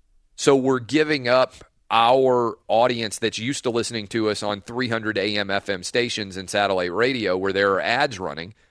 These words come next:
like, in exchange for listening. You listen to ads. That's a bargain for exchange. And we're giving it away on podcasts. This is something that concerns me, 'cause I think we're seeing the same thing happen with spoken word that we've seen happen with written word.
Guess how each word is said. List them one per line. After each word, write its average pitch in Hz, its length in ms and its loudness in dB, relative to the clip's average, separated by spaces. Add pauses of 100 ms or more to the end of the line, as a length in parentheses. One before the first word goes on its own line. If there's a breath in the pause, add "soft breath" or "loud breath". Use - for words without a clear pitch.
(100)
like, 107 160 -6
in 127 100 -2
exchange 120 560 -4
for 120 160 -4
listening. 92 600 -6
You 117 280 -4
listen 107 300 -4
to 127 80 -4
ads. 73 460 -6
That's 107 240 -2
a 107 140 0 (340)
bargain 120 380 2
for 110 220 0
exchange. 95 540 -8 (500)
And 143 120 0
we're 160 100 2
giving 156 220 2
it 156 40 4
away 156 200 4
on 165 100 -2
podcasts. - 460 -2
This 165 140 -4
is 262 80 -6
something 175 180 0
that 160 160 -2
concerns 156 420 -2
me, 117 100 -4
'cause 117 140 -4
I 123 80 4
think 131 160 -4
we're 131 80 -2
seeing 127 240 -2
the 123 60 -8
same 123 180 -2
thing 120 180 -2
happen 117 320 0
with 107 120 -4
spoken 135 440 0
word 95 280 0 (360 soft breath)
that 110 140 2
we've 113 140 -4
seen 113 180 -4
happen 107 300 0
with 98 100 -10
written 107 280 -6
word. 50 260 -10